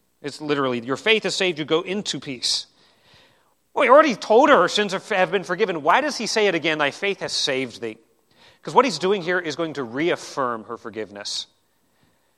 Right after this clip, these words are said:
Reaffirm. She doesn't need to just hear it once. She needs to hear it again. Maybe she's feeling the,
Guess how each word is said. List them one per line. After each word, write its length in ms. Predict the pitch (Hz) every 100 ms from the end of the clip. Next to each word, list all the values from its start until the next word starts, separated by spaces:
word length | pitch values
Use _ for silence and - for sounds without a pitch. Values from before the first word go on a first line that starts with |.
| _ _ _
Reaffirm. 560 | 156 208 - 190 170 143
She 140 | - 190
doesn't 180 | 233
need 80 | 226
to 80 | 196
just 160 | 185 185
hear 160 | 190
it 80 | 214
once. 440 | 143 139 165 - -
She 160 | -
needs 200 | 151 165
to 80 | -
hear 220 | 143 143
it 60 | 147
again. 340 | 117 123 120 - _ _
Maybe 260 | 160 226 240
she's 240 | - 202
feeling 500 | - - 202 220 190
the, 220 | 151 147